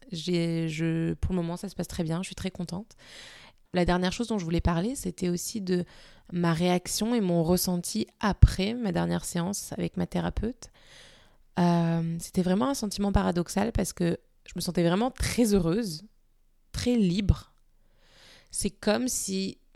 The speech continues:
dans un certain sens, on m'avait enlevé certaines chaînes,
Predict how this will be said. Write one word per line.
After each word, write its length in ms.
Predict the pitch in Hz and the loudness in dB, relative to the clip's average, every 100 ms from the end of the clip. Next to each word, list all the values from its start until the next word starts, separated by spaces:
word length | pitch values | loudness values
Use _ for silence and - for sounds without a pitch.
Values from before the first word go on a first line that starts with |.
| _ - | _ -4
dans 140 | 185 | -2
un 80 | 190 | -2
certain 380 | 196 - 190 180 | -4 -4 -4 -2
sens, 260 | 208 226 | -4 -4
on 60 | 208 | -2
m'avait 280 | 175 165 170 | 0 0 0
enlevé 280 | 185 180 196 | -2 0 -2
certaines 440 | 202 - 180 170 | -4 -4 -4 -2
chaînes, 560 | 165 - 180 285 302 | -2 0 0 -2 -6